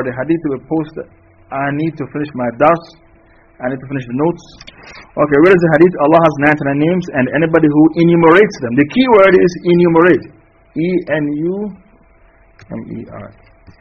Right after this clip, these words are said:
That's the key word, and the hadith will surface itself. Uh, can somebody help the admin find the hadith? Because I have to finish my notes. Um, please don't take long to find the hadith because I need to finish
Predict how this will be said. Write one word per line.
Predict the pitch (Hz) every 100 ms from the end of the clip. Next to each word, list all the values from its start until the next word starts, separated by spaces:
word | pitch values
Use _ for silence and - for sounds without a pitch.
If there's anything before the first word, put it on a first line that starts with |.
| _ _ _ _ - - _ _
That's | - 180 165
the | -
key | 214 196
word, | 208 190 151
and | 143
the | 147
hadith | 143 160
will | 147 139
surface | 143 139 127 110
itself. | - 123 80 - _ _ _ _ _ _ _ _ _ _ _ _ _
Uh, | 127 117 117
can | 117 123 120 135
somebody | 131 123
help | 127 110
the | 113 120
admin | 117 113 107
find | 117 107
the | 101
hadith? | 107 135 123
Because | 113 110 110 _ _ _
I | 117
have | 113 110
to | 101
finish | 113 101
my | 101 101
notes. | 113 107 _ _ _ _ _ _ _ _ _ _ _ _ _ _ 139
Um, | 123 120
please | 170 170
don't | 151 139
take | 143 113
long | 156
to | 151 139
find | 135
the | 127 123
hadith | 147 143
because | 139 123 120
I | 127
need |
to | 131 107
finish | 123 120